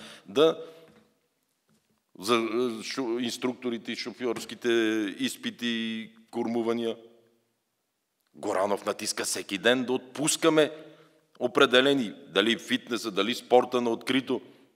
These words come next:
Защото, ето, видяхте вч-, вчера Франция отида на двайсет и шести юли. Или двайсет и втори, да не кажа, да, няма значение, ден-два. Разлика.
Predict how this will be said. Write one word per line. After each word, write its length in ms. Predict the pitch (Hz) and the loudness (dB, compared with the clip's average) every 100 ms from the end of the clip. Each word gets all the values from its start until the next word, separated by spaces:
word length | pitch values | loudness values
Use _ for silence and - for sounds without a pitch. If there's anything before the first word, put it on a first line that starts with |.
| _ _ _ _ _ _ _ _ _ _ _ | _ _ _ _ _ _ _ _ _ _ _
Защото, 360 | 69 - 78 95 | -16 -10 -6 -4
ето, 140 | 90 | -2
видяхте 420 | 92 90 110 - - | 0 4 4 2 -4
вч-, 360 | - 104 - | -6 -8 -10
вчера 280 | - 117 95 | 0 2 2
Франция 560 | - 123 135 156 151 - - - | 6 6 6 0 -6 -8 -20 -10
отида 280 | 135 - 147 | -2 4 6
на 120 | 131 | 6
двайсет 240 | 117 123 - | 6 6 6
и 20 | |
шести 300 | 113 - 120 | 0 0 0
юли. 300 | 117 78 - - - _ _ _ - _ _ _ _ _ _ _ | 2 2 -4 -18 -20 _ _ _ -20 _ _ _ _ _ _ _
Или 100 | 87 | -10
двайсет 340 | 90 107 92 - | 4 6 6 2
и 20 | |
втори, 320 | 120 127 73 - - - - - | 0 0 -2 -10 -20 -20 -20 -10
да 160 | 90 90 | -6 -4
не 100 | 87 | 4
кажа, 440 | 98 80 82 64 | 4 4 -2 -6
да, 440 | - 90 87 82 - - _ _ - | -8 -8 -8 -10 -16 -20 _ _ -4
няма 200 | 104 95 | -2 -2
значение, 500 | 95 - 110 80 73 | -4 0 0 -2 -6
ден-два. 680 | 85 78 80 82 - - - | -6 -2 2 2 0 -4 6
Разлика. 560 | 113 120 - - - | 8 6 2 -10 -16